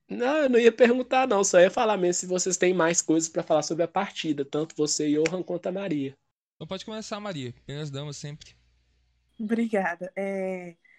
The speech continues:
Speaker 3: Sobre o Atlético Paranaense e o Bahia terem uma estrutura muito boa,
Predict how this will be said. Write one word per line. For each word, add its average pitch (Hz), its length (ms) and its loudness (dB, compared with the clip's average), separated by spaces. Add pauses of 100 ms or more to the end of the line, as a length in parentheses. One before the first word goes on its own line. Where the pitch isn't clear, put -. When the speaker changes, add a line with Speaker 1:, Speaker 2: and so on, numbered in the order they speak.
(340)
Speaker 3:
Sobre 254 320 0
o 277 60 4
Atlético 247 460 -2
Paranaense 214 640 -4
e - 20 -10
o - 20 -10
Bahia 196 380 -4
terem 196 380 -10
uma 190 340 -10
estrutura 240 640 2
muito 208 260 -4
boa, 208 480 2